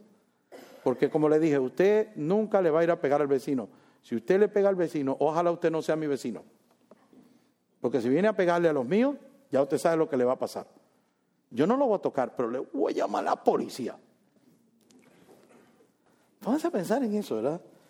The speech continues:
Cuando leemos, mire, leamos el verso siete y ocho. "Es para vuestra corrección, vuestra corrección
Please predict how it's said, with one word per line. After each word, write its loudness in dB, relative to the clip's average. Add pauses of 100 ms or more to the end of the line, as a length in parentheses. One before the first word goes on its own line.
(760)
Cuando 4
leemos, 4
mire, 2
leamos 2
el 2
verso 2
siete 0
y 2
ocho. -4 (500)
"Es 6
para 4
vuestra 2
corrección, 0
vuestra -2
corrección 0